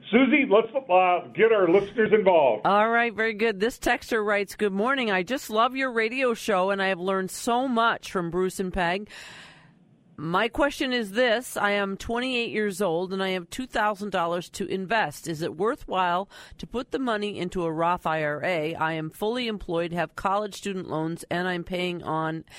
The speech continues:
Speaker 2: and am a renter. Uh, I'm also saving for life events like getting engaged and married in the next few years. Thank you for any advice."
Speaker 1: Well,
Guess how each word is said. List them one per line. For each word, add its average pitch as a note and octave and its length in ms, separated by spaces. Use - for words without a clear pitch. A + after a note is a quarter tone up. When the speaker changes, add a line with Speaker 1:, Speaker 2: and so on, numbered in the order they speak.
Speaker 2:
and E3 200
am D#3 220
a D3+ 60
renter. G3 600
Uh, C3+ 280
I'm D#3 120
also E3 280
saving E3 380
for D#3 160
life F#3+ 260
events G#3 460
like E3 280
getting D3+ 300
engaged F3+ 540
and D#3+ 140
married G#3 320
in G3+ 80
the G3+ 80
next G3 240
few G3 200
years. G3 440
Thank G3 340
you F#3+ 100
for E3 160
any D#3 260
advice." - 580
Speaker 1:
Well, F3 160